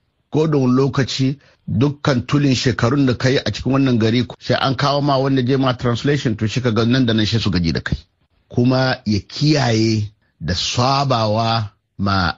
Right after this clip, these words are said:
dokokin garin. Kun kai qualifying a baka citizenship a yau,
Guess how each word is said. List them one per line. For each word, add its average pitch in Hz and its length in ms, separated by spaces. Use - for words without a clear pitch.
dokokin 120 800
garin. 101 320
Kun 170 240
kai 180 220
qualifying 123 800
a 92 60
baka 120 340
citizenship 117 720
a 87 100
yau, 104 240